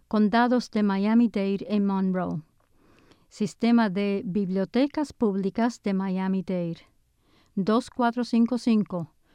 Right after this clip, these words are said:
Northwest, ciento ochenta y tres calle, Miami Gardens, Florida, tres tres cero cinco seis guion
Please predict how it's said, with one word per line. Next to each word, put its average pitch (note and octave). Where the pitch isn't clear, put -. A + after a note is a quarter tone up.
Northwest, G#3
ciento A3+
ochenta F#3+
y F3+
tres G#3
calle, G3+
Miami G#3+
Gardens, G3+
Florida, F#3+
tres A3+
tres A3
cero A#3
cinco A3+
seis F3+
guion G3+